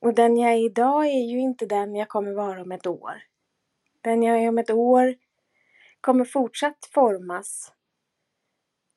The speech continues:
av mina erfarenheter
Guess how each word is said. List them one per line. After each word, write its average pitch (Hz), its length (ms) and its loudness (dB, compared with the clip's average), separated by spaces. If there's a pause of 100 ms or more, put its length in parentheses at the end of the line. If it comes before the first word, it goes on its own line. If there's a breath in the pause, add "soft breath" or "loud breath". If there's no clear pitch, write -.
(1160)
av 220 160 0
mina 196 240 -8
erfarenheter 196 1200 -6